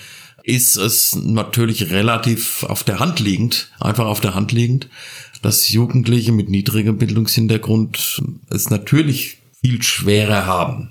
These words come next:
sich differenzierte Meinungen über etwas zu bilden, differenziert zu recherchieren mal, was steckt wirklich hinter dieser Meldung hinten dran. Sie haben da einfach ganz andere Voraussetzungen als Jugendliche aus höheren, aus höheren sozialen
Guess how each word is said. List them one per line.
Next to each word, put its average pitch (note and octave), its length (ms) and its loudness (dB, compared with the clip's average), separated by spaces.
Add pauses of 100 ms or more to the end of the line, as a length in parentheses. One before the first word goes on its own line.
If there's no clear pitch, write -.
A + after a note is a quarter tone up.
(100)
sich - 480 -4
differenzierte G#2+ 840 0
Meinungen G2 840 0
über E2+ 280 -2
etwas - 420 -4
zu - 140 -8
bilden, - 400 -4 (400)
differenziert G#2 840 2
zu - 580 -2
recherchieren G#2 760 2
mal, E2 260 0
was - 280 0
steckt - 360 -4
wirklich - 440 -4 (320)
hinter G#2+ 280 2
dieser F#2 400 0 (180)
Meldung F#2+ 420 2
hinten E2+ 340 -2
dran. E2+ 200 -4
Sie F2 160 -4
haben G#2 140 2
da G#2+ 100 0
einfach G2+ 240 -2
ganz A2+ 220 0
andere A2+ 260 -2
Voraussetzungen A2 760 2 (460)
als - 260 0
Jugendliche A2+ 500 2
aus G2+ 240 0
höheren, A2 460 2
aus G2+ 180 -2
höheren A2 220 2
sozialen G#2 580 0